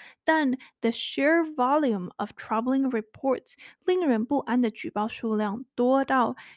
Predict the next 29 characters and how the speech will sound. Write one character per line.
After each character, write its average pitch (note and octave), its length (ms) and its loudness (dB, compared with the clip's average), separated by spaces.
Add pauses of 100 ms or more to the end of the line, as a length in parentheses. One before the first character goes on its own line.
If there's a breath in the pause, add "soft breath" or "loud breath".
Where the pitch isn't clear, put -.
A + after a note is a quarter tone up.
United B3+ 500 4
Nations C#4+ 640 0 (120)
diplomat， A#3 600 -2 (100)
联 B3 240 2
合 C4 100 4
国 A3 160 2
外 B3+ 180 2
交 G#3+ 220 -2
官 G3+ 340 -4 (280 loud breath)
与 G3+ 420 -2
refugee D4 640 0
officials， - 800 -4
协 B3+ 320 0
助 F4 200 2
难 E4 140 0
民 B3+ 160 4
的 G3 120 0
人 F3 200 -6
员， F#3 280 -6 (240 loud breath)
已 G#3+ 120 -2
经 C4+ 280 0
出 D4 260 -2
面 C#4+ 380 2
rebuke，R C4 1500 2
E C#4 220 -2
B A#3+ 440 -2
U A3+ 220 0
K A3 280 -4
E，rebuke， - 1200 -4